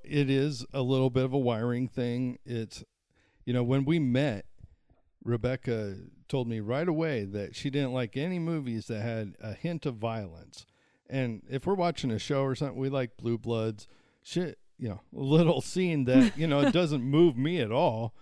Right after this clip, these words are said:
Speaker 1: will have her jolted off the couch. So, you know, we're, we're all wired a little bit different, and I get that. I know my wife's heart. And that's what's most important to me, is she cares about these children. She cares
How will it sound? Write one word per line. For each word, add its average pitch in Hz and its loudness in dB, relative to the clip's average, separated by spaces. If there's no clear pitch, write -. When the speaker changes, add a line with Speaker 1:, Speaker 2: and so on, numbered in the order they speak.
Speaker 1:
will 123 0
have 139 -4
her 147 0
jolted 135 -2
off 127 0
the 113 -4
couch. 156 -2
So, 123 -4
you 156 -4
know, 143 -4
we're, 143 0
we're 135 -2
all 170 4
wired 127 2
a 127 0
little 123 4
bit 120 -4
different, 110 -6
and 127 -4
I 135 -2
get 131 -2
that. 139 -2
I 147 0
know 170 4
my 139 0
wife's 123 0
heart. 104 -4
And 127 -2
that's 147 -2
what's 143 0
most 123 0
important 113 -4
to 123 -6
me, 120 -4
is 107 -6
she 143 -4
cares 123 -4
about 120 -4
these 117 -8
children. 135 -4
She - -14
cares 127 -8